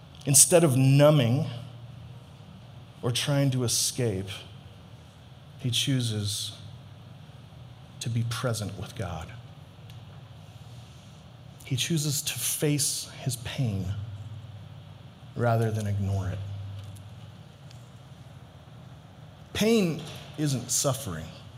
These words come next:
Suffering is what happens when pain is ignored. And so rather than ignore his pain through numbing, Jesus brings his pain to God in prayer,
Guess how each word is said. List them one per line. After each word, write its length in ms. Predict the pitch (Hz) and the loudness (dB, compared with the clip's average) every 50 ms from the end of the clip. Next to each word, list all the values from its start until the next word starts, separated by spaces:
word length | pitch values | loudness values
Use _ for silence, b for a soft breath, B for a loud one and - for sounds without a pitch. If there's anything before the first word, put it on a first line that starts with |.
| - - - - - - - - - - - - - - - - - - B B B B B B B B B B - - - - - - - - - - - - | -16 -16 -16 -18 -18 -18 -16 -16 -16 -16 -16 -18 -18 -18 -18 -18 -16 -16 B B B B B B B B B B -16 -18 -18 -18 -18 -18 -18 -18 -18 -18 -18 -10
Suffering 540 | - - - 190 202 196 - 160 147 135 123 | -4 2 4 6 6 6 6 4 4 6 6
is 140 | 120 113 113 | 4 4 2
what 160 | 117 113 110 | 2 2 4
happens 480 | 117 123 117 107 113 117 113 113 113 113 | 4 4 4 2 2 0 0 0 0 -2
when 140 | 110 107 | -2 -2
pain 360 | 101 101 - - 123 123 120 113 | -2 -2 -2 0 2 2 4 2
is 140 | 104 104 | 2 0
ignored. 560 | 95 92 - 95 92 92 90 85 78 67 - - - - - - - - - - - - - - - - - - - - - - - - - - - - - - - - - - - - - - - - - - - - - - - - - - - - - - - - - - - - - - - - - - - - - - - - - - - - - | -2 -2 -2 -2 -2 -2 -2 -2 -4 -4 -6 -6 -8 -8 -10 -10 -10 -10 -10 -10 -12 -12 -12 -14 -14 -14 -16 -16 -16 -16 -16 -14 -14 -16 -16 -16 -16 -16 -16 -18 -16 -16 -18 -18 -16 -16 -16 -16 -16 -16 -16 -16 -18 -18 -18 -18 -18 -18 -18 -18 -18 -18 -16 -16 -18 -18 -16 -16 -16 -16 -16 -14 -16 -16 -16 -16 -16 -16 -16 -16 -14 -14 -14 -16 -16 -8 0
And 80 | 127 | 2
so 140 | 117 - 151 | 4 6 6
rather 340 | 143 143 156 165 170 175 165 | 10 12 12 12 12 12 10
than 140 | 151 156 147 | 10 10 10
ignore 500 | 143 135 143 147 151 151 156 160 165 160 | 10 8 8 10 10 12 12 12 12 12
his 160 | 156 143 151 | 10 8 6
pain 260 | - - 151 147 143 | 6 6 6 6 6
through 160 | 135 - 139 | 6 4 4
numbing, 380 | 135 139 143 143 139 143 131 127 | 6 8 8 8 8 8 8 6
Jesus 440 | 123 117 127 147 156 143 147 139 - | 6 6 6 6 6 6 4 2 0
brings 480 | - - 127 131 139 147 156 156 143 | 0 2 4 6 6 6 6 6 6
his 140 | - 190 151 | 4 4 2
pain 300 | - - - 143 139 143 | 2 2 4 6 6 6
to 60 | 139 | 6
God 300 | 120 113 120 117 117 117 | 6 6 4 6 6 6
in 140 | 117 117 117 | 4 4 2
prayer, 380 | 117 - 110 107 107 104 107 | 2 0 0 0 0 0 -2